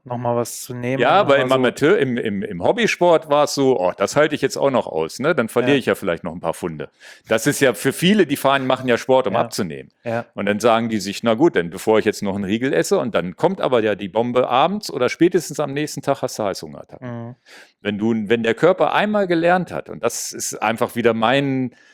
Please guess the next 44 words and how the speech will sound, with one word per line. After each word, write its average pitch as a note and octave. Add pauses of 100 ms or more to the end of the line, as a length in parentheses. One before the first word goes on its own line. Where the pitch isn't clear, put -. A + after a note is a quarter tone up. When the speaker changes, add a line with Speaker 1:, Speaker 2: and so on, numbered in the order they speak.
(640)
Speaker 2:
äh, A2
meine A2
Einfachsprache A#2
jetzt, A#2
der G2+
Körper B2
hat, A2+
ist A#2+
natürlich A#2
viel F#3
komplizierter, C#3+
aber F#2
für -
mich E3+
ist G3
das F#3+
so, F#3
der A#2+
Körper D#3
lernt, D#3 (100)
"Oh, G2+
da F2+
ist G#2+
jetzt G#2+
ein G2
Mensch, D#3+ (560)
der G#2+
fährt A#2+
jetzt -
eine G2
halbe C#3+
Stunde, C3+
Stunde D3+
hier A#2 (140)
voll D3+
in C#3+
den B2
Hunger D3
rein C#3
und A#2
macht A#2
Sport -
mit A2
mir." B2+